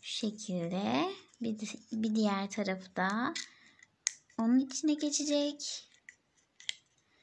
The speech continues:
İlk şu tarafı sokayım ve bu şekilde. Diğerlerini de altına takacağım, son iki tane kalanı.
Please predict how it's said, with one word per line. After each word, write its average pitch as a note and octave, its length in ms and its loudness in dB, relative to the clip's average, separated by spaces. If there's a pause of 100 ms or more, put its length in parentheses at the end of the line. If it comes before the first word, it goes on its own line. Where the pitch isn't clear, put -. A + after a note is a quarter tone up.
(520)
İlk B3 300 -2
şu - 140 -8
tarafı G#3+ 320 -6
sokayım C4+ 680 0 (220)
ve A3+ 420 0 (3000)
bu C4+ 140 2
şekilde. G3+ 720 2 (540)
Diğerlerini C4+ 640 8
de E4+ 200 10 (100)
altına A#3+ 380 6
takacağım, F#3+ 440 0
son F#3+ 240 2
iki - 220 -4
tane F#3+ 360 0
kalanı. G3 500 0